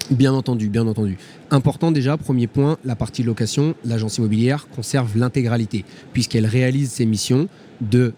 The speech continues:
faire les visites, constituer les dossiers, rechercher les locataires et les états des lieux. Donc cette partie-là, en intégralité pour l'agence immobilière, côté propriétaire et côté locataire. Pour ce qui est de la gestion locative, en tant que, euh, détenteur de la carte G, on encaisse bien évidemment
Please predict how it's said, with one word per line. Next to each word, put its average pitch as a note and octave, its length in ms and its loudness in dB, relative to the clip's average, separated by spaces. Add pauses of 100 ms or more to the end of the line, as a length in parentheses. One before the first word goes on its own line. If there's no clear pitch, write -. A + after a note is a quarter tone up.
(100)
faire A#2 280 -2
les A2 80 2
visites, G2+ 380 0 (180)
constituer B2+ 380 -2
les G#2+ 60 0
dossiers, B2 440 0
rechercher A#2 420 -4
les G#2+ 60 0
locataires A#2 480 0 (380)
et D3 100 4
les B2+ 160 0
états A2+ 160 -2
des G#2+ 100 -2
lieux. F#2+ 160 -6 (220)
Donc G#2+ 140 0
cette D#3 180 0
partie-là, C#3+ 540 -2
en F3 180 2
intégralité C3+ 540 -2
pour D3 160 -4
l'agence C3 280 -4
immobilière, A#2+ 380 0 (280)
côté A#2+ 200 0
propriétaire D3+ 720 -2 (120)
et G3 80 2
côté D#3 240 -2
locataire. B2 420 -2 (500)
Pour C#3 120 0
ce - 60 -10
qui G3 80 4
est - 20 0
de G#3 80 -2
la D#3 60 2
gestion C3+ 260 0
locative, C3 560 0 (300)
en C3 100 0
tant D3+ 220 0
que, C3 320 0 (120)
euh, A2+ 540 -2 (440)
détenteur C#3+ 420 2
de C3 60 2
la A#2 120 0
carte B2+ 240 -2
G, D#3+ 240 0
on D3 160 2
encaisse D3 260 0
bien C3+ 140 0
évidemment B2 400 0